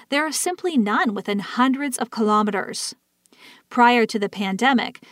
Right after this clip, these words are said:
First Nations people, Métis people, and Inuit living in rural and remote areas already faced long wait lists for specialist care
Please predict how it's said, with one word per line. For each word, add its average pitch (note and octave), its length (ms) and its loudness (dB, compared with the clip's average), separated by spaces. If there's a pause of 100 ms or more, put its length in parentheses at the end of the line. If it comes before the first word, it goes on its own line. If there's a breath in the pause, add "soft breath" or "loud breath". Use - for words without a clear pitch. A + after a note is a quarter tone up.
First F4 440 -4
Nations A3 460 0
people, - 580 -10
Métis C4+ 520 0
people, - 460 -8
and A3 200 -2
Inuit D4 540 -4
living A3+ 320 0
in G3 220 -4
rural G#3+ 460 0
and G3+ 120 -4
remote G3 400 -2
areas A3 500 0 (380 loud breath)
already C4+ 480 2
faced F#3+ 420 -6
long G#3+ 420 2
wait G#3 220 -2
lists - 340 -6
for G#3 120 -6
specialist A#3+ 640 -4
care C#4 440 -4